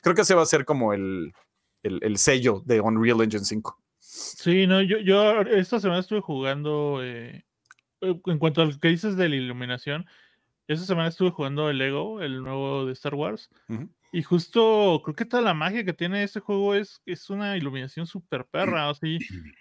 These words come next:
Speaker 2: eh, por momentos de verdad, o sea, podría, o sea, yo, yo para mí sentirse veía incluso mejor que, no sé, este, eh, ¿cómo se llama? El de, el de Activision, el de,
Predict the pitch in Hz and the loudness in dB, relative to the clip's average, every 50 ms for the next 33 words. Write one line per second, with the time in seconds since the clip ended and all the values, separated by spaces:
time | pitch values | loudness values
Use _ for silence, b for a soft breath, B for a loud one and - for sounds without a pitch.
0 | _ _ - 160 160 - _ 175 175 170 165 185 180 180 196 202 190 254 247 208 | _ _ -6 -6 -6 0 _ 2 4 4 4 4 4 4 4 2 2 0 -2 0
1 | 196 180 156 139 139 143 151 165 175 175 165 160 139 - 160 156 156 156 156 156 | 2 2 2 2 2 4 4 4 4 2 0 -2 -2 0 0 2 4 4 4 4
2 | 151 151 147 135 143 _ _ _ - 156 147 151 160 170 175 180 185 185 180 170 | 4 2 0 -2 -4 _ _ _ -6 -4 -2 0 0 2 2 4 4 2 2 0
3 | - - - _ _ _ _ _ - 170 156 - 165 160 160 175 175 175 175 175 | -4 -8 -16 _ _ _ _ _ -10 -10 -8 -6 -6 -4 -2 -2 -2 -2 0 0
4 | 185 185 185 180 165 156 160 160 165 160 - - 165 147 170 202 202 - 220 185 | 0 2 2 2 2 2 0 -2 -6 -8 -8 -8 -8 -6 -4 -4 -2 -2 0 0
5 | 160 160 165 170 - 190 180 - 190 175 139 127 - 139 139 143 - - 156 139 | 0 0 -2 -4 -4 -6 -6 -6 -6 -6 -6 -4 -4 -4 -4 -4 -4 -6 -6 -6
6 | 135 135 - - 139 131 131 117 120 - 127 - - _ _ - - - - - | -6 -8 -8 -4 -4 -2 -2 -2 -4 -6 -8 -10 -16 _ _ -12 -12 -10 -10 -12
7 | - b b b b b b b _ _ _ _ _ - 147 147 139 139 139 135 | -14 b b b b b b b _ _ _ _ _ -6 -4 -4 -2 -4 -4 -4
8 | 135 139 - 170 170 165 190 175 165 165 180 185 185 175 156 139 139 135 135 131 | -6 -6 -6 -6 -4 -2 0 0 0 0 0 0 0 0 0 -2 -2 -2 0 -2
9 | 131 131 131 127 127 127 127 123 - - 143 139 131 139 135 135 131 135 131 131 | -2 -4 -4 -6 -6 -8 -10 -12 -12 -12 -10 -6 -4 -4 -2 -2 -2 -4 -4 -6
10 | 131 143 139 - - 143 135 143 147 - - 190 214 226 214 165 131 123 123 120 | -6 -8 -10 -8 -8 -6 -6 -6 -6 -6 -8 -8 -6 -6 -8 -8 -8 -8 -8 -8
11 | 110 - - - - 139 | -10 -10 -12 -14 -16 -18